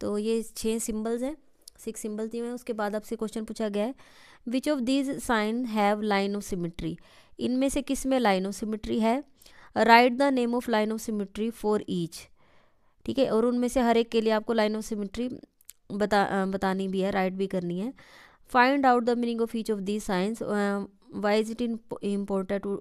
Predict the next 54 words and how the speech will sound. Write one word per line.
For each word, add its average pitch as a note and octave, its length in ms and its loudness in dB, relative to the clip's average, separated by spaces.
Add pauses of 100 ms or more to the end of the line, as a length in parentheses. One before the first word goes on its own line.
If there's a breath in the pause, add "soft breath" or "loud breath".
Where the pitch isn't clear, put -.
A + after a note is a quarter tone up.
(140)
obey F#3 360 -2
traffic F3+ 380 -4
rules?" E3+ 240 -6
तो - 60 -8
पहले A3 280 -2
यहाँ G#3+ 200 -4
पर G#3+ 120 -8
देखो, F#3+ 340 -10 (1500 soft breath)
अ, G#3 280 0
"Which B3+ 360 -2
of C#4+ 120 6
these C4+ 300 2
signs A3+ 320 2
have A3 260 4
line G3+ 360 4
of G3+ 100 -10
symmetry?" E3+ 320 -4
इनमें A#3+ 360 0
से C4 120 2
पहले A#3 260 2
तो A#3 100 2
आपको A3 180 -2
देखना G3+ 240 -2
कि A3+ 140 -4
किस A3+ 260 -4
में A3+ 100 0
आपकी G#3+ 260 0
line G3+ 300 0
of - 100 -6
symmetry G3 320 -2
बनेगी। F3 540 0 (720 loud breath)
"Write A#3+ 360 8
the C#4+ 200 6
number A#3+ 320 4
of - 100 -10
lines A3+ 380 4
of A#3 140 -4
symmetry G#3 440 -2
for G3+ 300 -4
each।" D#3+ 240 -8
और G#3 100 -6
उसके A3 220 -6
बाद G3+ 180 -6
आपको G3+ 220 -6
देखना F#3+ 260 -8
है G3+ 60 -8
कि A#3 100 -16
कितनी A3+ 320 -6
कितनी G#3 280 -8
line F#3 260 -6
of F#3 80 -18
symmetry F#3+ 280 -14
यहाँ F3+ 260 -10
पर A#3+ 260 -14